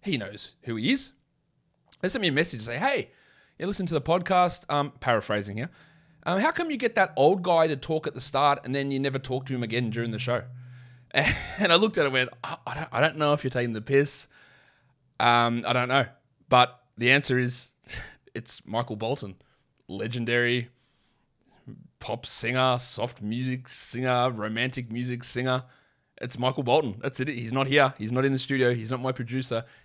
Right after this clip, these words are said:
He's, he, he's Michael Bolton. Go and Google who Michael Bolton is, and you will see that it is a pre-recorded intro every time. So I don't know if that person was taking the piss.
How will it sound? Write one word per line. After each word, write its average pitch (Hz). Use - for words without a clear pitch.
He's, 101
he, 127
he's 120
Michael 131
Bolton. 110
Go 117
and 127
Google 120
who 113
Michael 110
Bolton 113
is, 110
and 113
you 113
will 113
see 117
that 98
it 101
is 98
a 104
pre-recorded 117
intro 120
every 113
time. 110
So 127
I 156
don't 220
know 214
if 208
that 170
person 131
was 110
taking 104
the 98
piss. 98